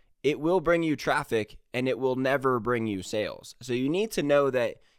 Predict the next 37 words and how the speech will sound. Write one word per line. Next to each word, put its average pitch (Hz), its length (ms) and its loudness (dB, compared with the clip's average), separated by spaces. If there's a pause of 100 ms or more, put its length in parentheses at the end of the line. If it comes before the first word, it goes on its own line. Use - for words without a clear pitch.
(100)
you're 135 100 0
not 175 200 0
just - 180 -6
saying, 156 280 0
"Yeah, 185 200 2
I 147 60 -2
want 208 240 -2
more 196 240 -4
website 151 520 0
clicks." - 360 -10 (140)
You're 127 120 -2
saying, 156 380 0
"I 143 120 2
want 202 280 0
more 131 180 4
website 110 460 0
clicks 107 320 -4 (100)
and 110 420 -4
people 170 400 -6
who 135 260 -2
don't 110 420 0
buy," 95 320 -4 (460)
is 95 180 -8
what 123 300 2
you 113 180 -4
are 107 140 0
saying. 90 420 -12 (420)
Brand 202 280 2
awareness, 147 600 0
you're 117 120 -2
saying, 113 260 -2
"I 110 80 0
want 160 300 2
people 135 320 -4
to 101 180 -10
see 147 380 -4
this 135 260 2